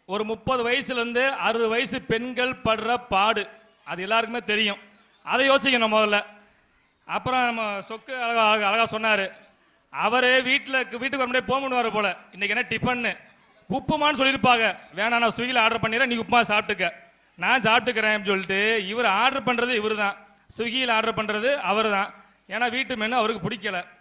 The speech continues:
சரிங்களா? அடுத்து ராஜி பேசுனாங்க பாருங்க, ரொம்ப உண்மையா அருமையா பேசுனாங்க. "ஆ, என்னை எப்படியாவது காப்பாத்திருமான்னு" கூட்டு வந்திருக்காரு வீட்டுக்காரரு. என்ன, ஆ,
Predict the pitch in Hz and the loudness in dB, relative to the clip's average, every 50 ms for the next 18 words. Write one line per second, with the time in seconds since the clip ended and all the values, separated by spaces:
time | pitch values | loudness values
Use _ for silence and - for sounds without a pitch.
0 | _ _ _ _ _ - 196 196 196 190 208 214 196 147 110 - - _ _ _ | _ _ _ _ _ -12 -12 -10 -6 -4 -2 -2 -2 -4 -6 -12 -20 _ _ _
1 | 143 160 214 - 247 208 180 180 220 277 254 285 233 240 240 226 233 233 226 226 | -6 -6 -4 -4 -4 -2 0 2 0 0 0 -2 -2 -2 -2 0 0 0 0 0
2 | 208 214 208 208 202 190 165 131 127 135 165 202 240 247 226 233 240 247 226 214 | 0 0 0 0 -2 -6 -6 -6 -8 -10 -8 -6 -4 -4 -4 -2 0 0 0 0
3 | 214 226 233 214 208 196 180 208 190 180 170 147 131 - - _ _ _ _ _ | 0 -2 -2 -2 -2 -4 -2 -2 -4 -2 -4 -6 -8 -12 -16 _ _ _ _ _
4 | _ _ _ 180 170 202 240 262 - - - _ _ _ - 160 196 214 220 220 | _ _ _ -6 -4 -2 -2 -4 -6 -14 -20 _ _ _ -10 -8 -6 -4 -2 -2
5 | 220 226 - - 254 254 262 262 - 247 254 247 240 269 262 - 269 269 262 262 | 0 -2 0 0 2 4 4 4 4 2 2 4 4 2 4 2 0 2 4 4
6 | 262 269 269 269 247 254 208 247 240 233 240 226 226 220 214 214 226 202 214 202 | 4 4 4 2 0 0 0 0 0 2 4 4 4 4 4 0 0 0 2 2
7 | 208 196 180 180 - - - - - - - - - - - - - - _ _ | 2 0 0 -4 -10 -12 -20 -20 -18 -16 -16 -16 -16 -18 -20 -20 -20 -20 _ _
8 | - 156 151 247 240 214 170 - 185 156 - - - - - - - - - - | -8 -2 0 2 2 2 2 -2 -6 -8 -10 -16 -20 -18 -16 -16 -16 -18 -14 -6
9 | 190 220 247 | -2 0 0